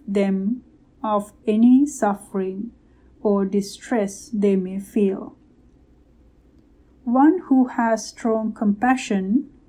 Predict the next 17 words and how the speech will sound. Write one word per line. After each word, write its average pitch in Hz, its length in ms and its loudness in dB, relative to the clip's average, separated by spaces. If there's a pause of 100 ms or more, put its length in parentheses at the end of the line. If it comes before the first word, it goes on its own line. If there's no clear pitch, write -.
will 202 200 2
not 233 420 2
only 330 320 6
feel 220 640 -2 (160)
it 208 220 -4
emotionally, 202 1080 0 (540)
but 202 360 2
will 202 280 0
also 285 600 0
seek 208 540 -4
ways 196 680 -2 (180)
and 196 280 0
means 190 640 0 (400)
to 220 180 0
relieve 208 600 2 (340)
the 202 220 -2
suffering 202 760 -2